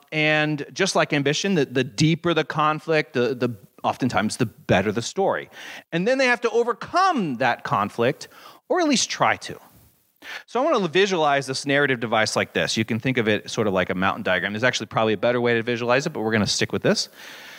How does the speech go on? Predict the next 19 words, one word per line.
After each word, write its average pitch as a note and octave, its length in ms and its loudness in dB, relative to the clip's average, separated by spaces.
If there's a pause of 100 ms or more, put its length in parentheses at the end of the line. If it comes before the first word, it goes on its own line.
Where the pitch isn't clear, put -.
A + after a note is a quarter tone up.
(420)
You D3 140 0
have F3+ 100 2
a B3 40 0
character E3+ 520 -2 (200)
who C3 240 2
becomes C3+ 500 -2
motivated C3 680 0
or G#2 80 -2
driven A#2 480 0
by G#2+ 140 2
something, A#2 480 -2 (720)
um, G#2 540 2 (220)
and, A2+ 520 2
uh, G#2 300 2
then A#2 160 0
they A2 140 2
face - 340 0
an G#2 80 2
obstacle, D#3 600 0